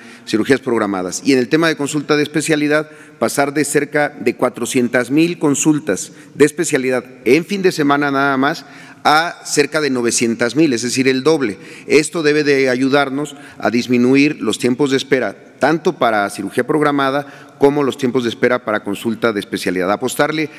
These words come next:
a la, a la gente. Se dejaron de hacer ese tipo de, de contrataciones, no se abrían las, las, las plazas, e incluso hay hospitales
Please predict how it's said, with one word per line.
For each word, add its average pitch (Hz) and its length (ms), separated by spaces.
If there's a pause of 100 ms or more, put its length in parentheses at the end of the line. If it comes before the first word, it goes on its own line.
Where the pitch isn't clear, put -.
(140)
a 107 120
la, 113 220
a 107 160
la 120 140
gente. 185 300
Se 131 120
dejaron 180 280
de 139 280
hacer 160 240
ese 170 220
tipo 156 320
de, 123 220 (320)
de 127 120
contrataciones, 127 680
no 147 80
se 147 100
abrían 143 400
las, 113 280 (280)
las, 117 560
las 123 220
plazas, 160 480
e 147 80
incluso 170 420
hay 160 100
hospitales 156 680